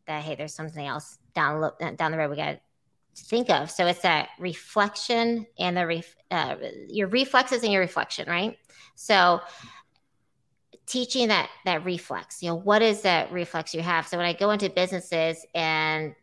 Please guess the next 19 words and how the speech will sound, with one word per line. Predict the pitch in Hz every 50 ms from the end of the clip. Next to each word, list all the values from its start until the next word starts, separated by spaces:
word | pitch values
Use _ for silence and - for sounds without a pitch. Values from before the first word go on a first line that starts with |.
| _ -
maybe | 165 160 156 156 151
it's | 147 147 - -
the | -
culture | - - - 180 170 - - - 165 160
needs | 160 156 156 156 -
help, | - - 139 123 131 - -
maybe | - 165 165 165 175
they | 165 170 165
have | 165 165 160 165 160 160
specific, | - 170 - - 156 - 170 165 160 - _ - - - - - - - - -
um, | - - 180 165 160 156 147 151 147 139 - _ _ _ _ _ _ _ -
employees | 196 185 190 - 208 208 202 196 185 180 -
they | 175 170
want | 160 165 151 -
me | 170 165
to | 160 165
work | 151 160 151 151 -
with, | - 143 123 135 156 151 - - - -
or | 170 165 160 160 160 160 160 160 -